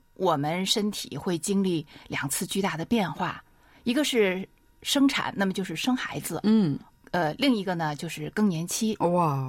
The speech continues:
Speaker 2: 嗯。
Speaker 1: 那么呃，今天呢，我们由于时间的问题，我们先针对一个问题来说，好吗？
Speaker 2: 嗯，你想说什么呢？
Speaker 1: 那么我觉得，那么就是从，呃，生产的妈妈开始，
Speaker 2: 嗯。
Speaker 1: 就是，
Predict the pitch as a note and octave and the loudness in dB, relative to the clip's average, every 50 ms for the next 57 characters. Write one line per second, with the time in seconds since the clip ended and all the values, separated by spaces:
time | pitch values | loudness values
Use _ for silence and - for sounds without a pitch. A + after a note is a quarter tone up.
0 | B2+ - - - D#3+ E3 - D#4+ C#4 A#3 G#3 F#3 - - - - - _ - - | -6 -10 -6 -2 0 2 4 4 4 4 2 0 -4 -14 -20 -20 -20 _ -2 0
1 | F3+ F3+ - - - C4+ B3+ B3 - C4 A3+ G3+ F#3 E3+ D#3+ D#3 - G#2+ F2 E2+ | 0 0 -4 -4 0 0 0 2 2 -2 0 2 2 2 2 0 -2 -6 -6 -6
2 | - - F3 F3 F3 F3+ F#3+ F#3+ F#3 F#3 F#3 F#3+ F#3+ F#3 F#3 - - - D#3+ D#3+ | -6 -6 -4 -4 -2 -2 -2 -2 0 0 0 0 0 0 0 0 0 0 -2 0
3 | - G3+ G3 G3 F3+ F3 F3 E3+ D#3 C#3+ - - - - D3 C3 C#3+ - D#3+ E3 | 0 0 2 2 0 0 0 -4 -4 -6 -8 -10 -8 -8 -6 -6 -4 -4 -4 -2
4 | - A3 A3 A3 G#3+ - A3+ A3+ A3+ A#3 A3+ F3+ D#3 - - - _ - E3+ G3 | 0 0 0 0 2 2 2 2 2 2 2 0 0 -4 -12 -20 _ -4 -4 2
5 | G#3 D4 D#4 D#4 B3+ E3+ D#3 - - D#3+ - - C3+ D#3 - - D3+ E3 E3 - | 2 2 4 2 0 -4 -4 -8 -8 -8 -6 -6 -6 -6 -2 -2 -2 -4 -4 -6
6 | - - - C4+ C#4+ A#3 D#3+ C3+ - - A3 C4+ - F3 E3+ - G3+ F#3 F#3+ D#3+ | -4 2 4 6 6 6 4 0 -2 0 0 2 2 0 0 0 -2 -2 0 -2
7 | B2+ A#2+ B2 C3 C#3 C#3+ D3 D#3 - - - - A#3+ A#3 A3 G3+ F3+ E3+ A#2+ - | -2 -2 -2 -2 -2 -4 -4 -6 -10 -18 -4 -2 0 2 4 4 4 4 2 -4
8 | - - E3 D3+ C3+ - D#3 E3+ G3 F#3+ F3 E3 - - - _ G3+ F#3+ F3 F3 | -4 -4 -4 -4 -2 -6 -4 0 0 0 0 0 -4 -18 -10 _ -2 0 0 0
9 | E3 E3+ E3 D#3+ D#3 - - - - C#3 D3 D3+ D#3+ E3+ F3+ F3+ - - - - | -4 -4 -4 -6 -6 -8 -10 -8 -4 -4 -2 -2 -2 -2 -2 -4 -4 -8 -16 -20
10 | - - - D3 C#3 - - - - - - - - - A3 G#3+ G#3+ - - - | -12 -8 -4 -4 -4 -4 -4 -6 -8 -10 -8 -4 0 2 2 2 2 0 -2 -4
11 | - - C3 F3+ G#3 A#3 B3+ C4 C4 C4 - - - D#3 - - - - - - | -4 -4 -2 0 4 4 4 4 4 0 -4 -6 -8 -6 -6 -8 -8 -10 -16 -20
12 | - - - B3 A3+ - C3 - F3 - | -4 4 4 6 6 6 4 2 -2 -4